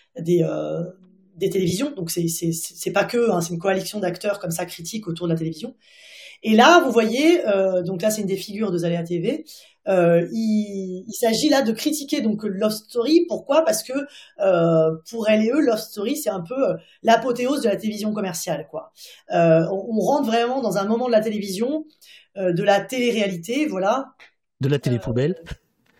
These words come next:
Speaker 1: voilà, ou, voilà, on, pour eux, c'est la télévision poubelle, c'est pas pour rien que donc on déverse des poubelles devant M six, et vous le voyez, on essaye même d'arracher le logo M six. Voilà, donc c'est une petite action comme ça devant, euh, devant un M six qui, qui sert à,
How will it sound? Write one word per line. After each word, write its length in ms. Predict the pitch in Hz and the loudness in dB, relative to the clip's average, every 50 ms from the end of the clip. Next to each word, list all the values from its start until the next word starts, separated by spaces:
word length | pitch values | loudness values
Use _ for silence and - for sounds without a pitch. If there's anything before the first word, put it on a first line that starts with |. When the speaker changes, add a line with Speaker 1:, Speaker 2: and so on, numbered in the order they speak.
| _ _ _ _ | _ _ _ _
Speaker 1:
voilà, 420 | 208 214 214 214 202 185 165 - - | 6 8 8 8 8 4 2 -2 -6
ou, 440 | - 233 254 311 311 330 320 - - _ _ | -6 0 4 4 4 4 2 -2 -8 _ _
voilà, 380 | 202 196 185 190 220 254 262 220 | -2 0 2 2 4 2 2 0
on, 60 | 196 | -2
pour 260 | 165 - 226 214 233 254 | -4 -6 -2 2 4 4
eux, 60 | 240 | 4
c'est 140 | 240 - 233 | 2 0 -4
la 80 | 214 | -4
télévision 360 | - 226 214 208 226 240 226 | -4 -4 -6 -4 -4 -4 -4
poubelle, 380 | 220 - 269 247 214 240 240 233 | -6 -8 -2 2 4 4 4 4
c'est 80 | - 185 | 2 0
pas 80 | 202 | -2
pour 140 | 165 175 190 | -2 -2 -2
rien 140 | 214 214 208 | -4 -4 -4
que 80 | 208 196 | -4 -6
donc 160 | 196 214 - | -6 -6 -6
on 80 | 185 175 | -6 -4
déverse 320 | 170 220 226 226 220 190 | -2 0 2 2 0 0
des 80 | 196 208 | -2 -6
poubelles 240 | - - 208 202 185 | -8 -6 -6 -6 -4
devant 160 | 185 175 175 | -4 -4 -4
M 80 | 175 170 | -4 -6
six, 360 | 165 - 262 285 - - - - - - - - _ - | -6 -6 -6 -6 -6 -8 -12 -14 -20 -20 -20 -20 _ -6
et 80 | 214 185 | -4 -4
vous 100 | 220 202 | -2 -2
le 60 | 185 | -2
voyez, 220 | 196 196 208 240 | -2 -2 -2 -2
on 40 | 226 | -2
essaye 220 | 202 170 214 208 | -4 -4 -6 -6
même 140 | 202 208 214 | -6 -6 -4
d'arracher 360 | 202 180 170 180 170 170 214 | -2 -2 -2 -2 -4 -4 -6
le 80 | 202 190 | -6 -6
logo 240 | 185 190 190 170 208 | -4 -4 -4 -4 -4
M 120 | 190 170 165 | -4 -4 -4
six. 360 | 165 - - 247 254 - - _ _ _ _ - _ - | -6 -8 -10 -10 -12 -12 -14 _ _ _ _ -20 _ -2
Voilà, 140 | 180 170 160 | 0 0 0
donc 120 | 160 - | 0 -4
c'est 100 | - 214 | -6 -4
une 100 | 208 - | -4 -2
petite 260 | 208 214 214 - - | -2 -4 -6 -2 0
action 380 | 220 208 - - - 240 254 269 | 0 0 0 -2 -4 -6 -6 -4
comme 180 | 269 202 180 170 | -4 -4 -4 -2
ça 220 | - 226 233 233 | 0 0 2 2
devant, 420 | - 196 185 180 214 214 214 202 | 0 -2 -2 0 0 2 2 2
euh, 100 | 170 160 160 165 - _ - _ _ 170 | 2 0 -2 -4 -8 _ -20 _ _ -6
devant 200 | 208 202 202 196 | -4 -2 0 0
un 220 | 190 196 214 - 214 | 0 -2 -4 -6 -6
M 120 | 196 180 | -6 -6
six 360 | 170 170 - 247 269 277 - | -6 -6 -8 -6 -6 -6 -8
qui, 280 | - - 190 196 190 170 | -8 -10 -10 -10 -10 -10
qui 160 | 165 - 180 | -10 -10 -10
sert 260 | 170 165 233 226 196 | -6 -4 -2 -2 0
à, 220 | 185 170 165 165 | 0 0 -2 -2